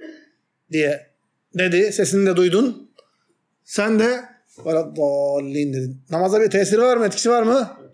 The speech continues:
Yok. Tamam arkadaşlar. E, imamla birlikte hareket etmek, bu da arkadaşlar mekruh. Aynı anda da yapmayacağız.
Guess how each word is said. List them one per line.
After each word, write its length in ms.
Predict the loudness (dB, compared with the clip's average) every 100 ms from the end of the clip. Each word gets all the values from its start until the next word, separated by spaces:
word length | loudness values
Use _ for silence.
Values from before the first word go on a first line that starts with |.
| _ _ _
Yok. 440 | 0 0 -2 -12 _ _ _ _ _ _
Tamam 220 | -6 -6 -8
arkadaşlar. 420 | -12 -16 -18 _ _ _ _ _ _ _ _ _ _ _ _ _ _ _ _ _ _ _ -20 -20 -20 _ _ _ _ _ _ -20
E, 160 | -12 -2
imamla 460 | 2 2 2 2
birlikte 340 | 2 0 2 0
hareket 320 | 2 2 0
etmek, 440 | 0 0 -2 -10 -18 _ _ _ _ _ -20 _ _ _ _ _ _ _ _ _ _ _ _ _ _ _ _ _ _ _ _ _ _ _ _ _ _ -2
bu 120 | 2
da 100 | 2
arkadaşlar 360 | 0 -2 0
mekruh. 360 | -2 -2 -2 -4 -4
Aynı 220 | -2 -2
anda 240 | 0 -2 -2
da 140 | -4
yapmayacağız. 560 | -6 -4 -2 -4 -8